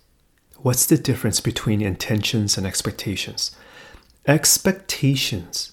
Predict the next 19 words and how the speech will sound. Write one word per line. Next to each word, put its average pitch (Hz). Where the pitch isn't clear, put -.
is 131
a 123
desire 117
for -
X -
with 127
an 123
attachment 117
to -
X. -
If 123
I 190
expect -
to 107
gain 127
twenty 139
pounds 117
of 95
muscle, 95